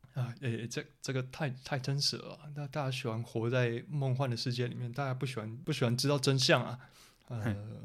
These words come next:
Speaker 1: 莫非你演的那出是，呃，那本什么上班族倒耕作的番外篇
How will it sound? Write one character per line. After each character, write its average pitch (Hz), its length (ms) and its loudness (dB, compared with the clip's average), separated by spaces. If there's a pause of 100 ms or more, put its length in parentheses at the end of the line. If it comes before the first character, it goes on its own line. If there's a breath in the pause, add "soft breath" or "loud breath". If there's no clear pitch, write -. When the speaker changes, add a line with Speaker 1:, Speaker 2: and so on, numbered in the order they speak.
(180)
Speaker 1:
莫 156 100 4
非 147 180 4
你 135 120 4
演 120 120 6
的 113 100 0
那 147 180 4
出 156 360 4
是， 139 360 6 (440 loud breath)
呃， 117 340 0
那 143 100 2
本 110 180 2
什 110 160 -2
么 - 400 -10 (380)
上 - 340 2
班 160 260 6
族 123 300 2
倒 127 180 6
耕 143 240 4
作 160 180 6
的 127 140 4
番 185 240 10
外 202 160 12
篇 180 220 8